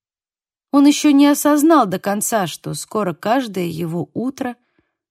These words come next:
будет другим. Никто не подаст ему кофе, не будет всех этих таких привычных шорохов и звуков.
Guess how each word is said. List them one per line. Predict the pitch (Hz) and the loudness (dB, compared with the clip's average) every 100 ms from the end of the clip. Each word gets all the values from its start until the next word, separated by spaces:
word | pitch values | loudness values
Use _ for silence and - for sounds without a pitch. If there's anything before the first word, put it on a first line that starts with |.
| _ | _
будет | 165 226 277 214 | -8 -2 -2 -2
другим. | 254 220 151 147 143 143 _ _ _ _ _ _ _ _ | -6 -6 -6 -6 -6 -14 _ _ _ _ _ _ _ _
Никто | 202 220 330 | -8 -4 0
не | 285 | 0
подаст | 277 170 175 - | 0 -4 -6 -8
ему | 156 156 147 | -8 -6 -6
кофе, | - 208 - 226 214 _ _ _ _ _ _ _ - | -8 -10 -10 -16 -18 _ _ _ _ _ _ _ -6
не | 233 | -2
будет | 247 320 277 294 | 2 2 2 -2
всех | - 262 - | -4 -6 -6
этих | 226 214 180 - | -8 -8 -10 -12
таких | 196 - 269 | -12 -10 -12
привычных | - 233 202 247 269 - 185 - | -6 -4 -2 -2 -4 -6 -8 -8
шорохов | - 254 240 196 165 - | -6 -2 -2 -6 -12 -8
и | |
звуков. | 156 156 190 269 226 - | -8 -6 -8 -8 -10 -14